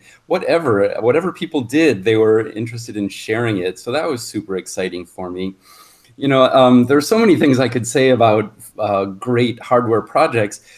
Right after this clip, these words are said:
You know, just for my own example, <clears throat> what to-, totally changed my life for the better uh, among many other things, is, uh, doing this project that I really loved, which <clears throat> a lot of people in the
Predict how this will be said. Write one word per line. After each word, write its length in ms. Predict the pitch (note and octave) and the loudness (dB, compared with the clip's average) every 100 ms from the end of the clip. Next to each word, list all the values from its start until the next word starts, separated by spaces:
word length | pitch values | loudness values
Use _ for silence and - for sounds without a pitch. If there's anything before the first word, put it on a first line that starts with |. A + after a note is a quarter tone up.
| _ | _
You 80 | D#3 | -2
know, 100 | D3 | -2
just 200 | E3+ F3+ | -2 -2
for 120 | F#3 | 0
my 200 | D3 C3+ | 2 2
own 160 | E3+ F3 | 2 2
example, 720 | B2+ A#2+ A2+ A#2+ G#2+ A2 - | 2 0 0 0 0 -2 -2
<clears throat> 40 | A2 D#3 C3+ | 0 0 0
what 300 | C3+ B2+ - _ _ _ | 2 0 -4 _ _ _
to-, 220 | - F3+ | -2 -2
totally 340 | - F#3 D#3+ B2+ | 0 0 0 -2
changed 400 | - F3+ F3 C#3+ | -4 -4 -4 -2
my 220 | C#3 C#3+ | 0 0
life 360 | D3+ A#2 G#2+ - | 2 0 -2 -8
for 380 | - - B2 | -12 -2 0
the 120 | A2+ G#2 | 0 -2
better 500 | G#2+ G2+ G2+ A2 - _ _ A#2 | -2 0 -2 -4 -8 _ _ -2
uh, 180 | A2 G2+ A2 | 0 0 -2
among 200 | G#2 G2 | -4 -2
many 220 | A2 A2+ C#3+ | -2 0 2
other 140 | D#3+ D3 | 0 0
things, 240 | B2+ A2 A#2+ C3 | -2 -2 -2 -2
is, 200 | A2+ - _ _ _ - B2+ | -2 -12 _ _ _ -2 2
uh, 200 | A#2 A2+ G#2+ | 2 0 -4
doing 240 | A#2 E3 D#3+ | 2 2 2
this 140 | B2 - | -2 -2
project 320 | C#3 B2+ C3 - | 0 0 -2 -2
that 100 | A#2 | 2
I 100 | C#3+ F3 | 2 2
really 180 | A#2+ G2+ F#2+ | 0 0 0
loved, 260 | F#2 F#2+ F#2+ G#2+ | 0 -2 -6 -4
which 260 | A2+ A2+ - _ E3+ B2 | -4 -6 -20 _ -8 -8
<clears throat> 320 | - _ _ | -12 _ _
a 60 | C#3+ D3+ | -2 0
lot 120 | F#3 | 0
of 80 | F#3+ | -4
people 200 | F3+ E3 D#3 | -8 0 0
in 60 | |
the 60 | D3+ | 2